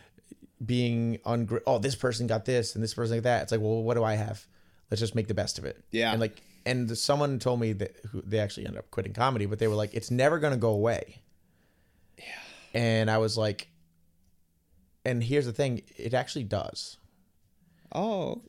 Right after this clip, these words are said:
Speaker 2: you're the
Speaker 1: I
Speaker 2: f-,
Speaker 1: think so.
Speaker 2: okay, interest-, you're the first person who's really, I've,
Speaker 1: Well,
Speaker 2: you're
Speaker 1: you know
Speaker 2: honestly
Speaker 1: what?
Speaker 2: the first person that I think who is, has said that, who's still doing comedy, who has said that that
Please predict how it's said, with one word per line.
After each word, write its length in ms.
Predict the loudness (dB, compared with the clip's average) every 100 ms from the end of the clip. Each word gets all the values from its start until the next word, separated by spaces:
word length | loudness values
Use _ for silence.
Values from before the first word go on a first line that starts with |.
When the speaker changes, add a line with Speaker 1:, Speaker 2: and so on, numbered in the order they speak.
| 0
Speaker 2:
you're 180 | 4 4
the 40 |
Speaker 1:
I 20 |
Speaker 2:
f-, 40 | 2
Speaker 1:
think 80 | 2
so. 40 | 0
Speaker 2:
okay, 320 | 4 4 4
interest-, 440 | 2 -2 0 -2
you're 140 | 2 2
the 80 |
first 260 | 2 0 0
person 360 | 0 0 0 0
who's 300 | 2 0 0
really, 280 | -2 0 -4 -12 -20 -20 -20 -20 -20 -10
I've, 420 | 0 2 2 -2 -18 _ -20 -20 _ _ _ _ _ _ 4
Speaker 1:
Well, 160 | 8
Speaker 2:
you're 100 | 8 8
Speaker 1:
you 40 |
know 60 | 8
Speaker 2:
honestly 220 | 8 6
Speaker 1:
what? 100 | 4
Speaker 2:
the 60 | 4
first 260 | 4 4
person 260 | 2 2 4
that 60 |
I 60 | 2
think 160 | 2 2
who 160 | 2
is, 400 | 2 2 -2 -4 -4
has 360 | -2 0 -2 -8 _ -20 -20 -20 -20 _ -4
said 600 | 0 2 4 4 4 2
that, 400 | 2 4 2 0
who's 180 | 0 0
still 180 | 2 2
doing 340 | 2 0 0
comedy, 600 | -2 -4 -4 -4 -4 -4 _ -20 _ _ _
who 180 | 2
has 200 | 2 2
said 240 | 0 0 0
that 180 | -2 0
that 280 | 0 0